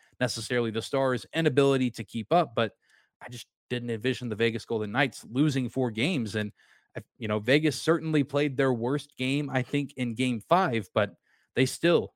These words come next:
are, are a very disciplined team, a well-coached team. So this isn't going to be easy. We can't just expect things to be handed to the Stars. They're going to have to work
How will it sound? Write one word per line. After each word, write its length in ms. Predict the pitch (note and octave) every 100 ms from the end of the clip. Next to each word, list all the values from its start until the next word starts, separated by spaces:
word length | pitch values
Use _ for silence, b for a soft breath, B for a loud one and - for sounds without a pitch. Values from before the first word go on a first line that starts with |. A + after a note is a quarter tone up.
| -
are, 120 | A#2+ A#2+
are 160 | A#2
a 60 | A#2
very 280 | B2+ D3+ C#3
disciplined 520 | D3 C#3 C3 C3 A2+
team, 180 | C#3+ C3
a 100 | A#2
well-coached 600 | B2 C#3+ - C3+ - -
team. 220 | F3+ B2
So 140 | -
this 180 | B2+ C#3+
isn't 260 | F#3+ A3 A2+
going 320 | D#3+ F3 D3+
to 120 | -
be 200 | B2+ A#2+
easy. 300 | E3 F#3 B2
We 120 | A2
can't 220 | A2+ C#3 A#2
just 180 | B2
expect 560 | A2+ - - D3 C3+ _ _ _ _ _
things 280 | D3+ D#3+ C3+
to 100 | D3
be 140 | B2+
handed 340 | A#2 C3+ C#3 A2+
to 80 | B2
the 100 | G2
Stars. 360 | - B2+ A2
They're 140 | B2 B2
going 220 | D3 C#3
to 100 | B2+
have 200 | C3 -
to 100 | A2
work 420 | G2+ D3+ - _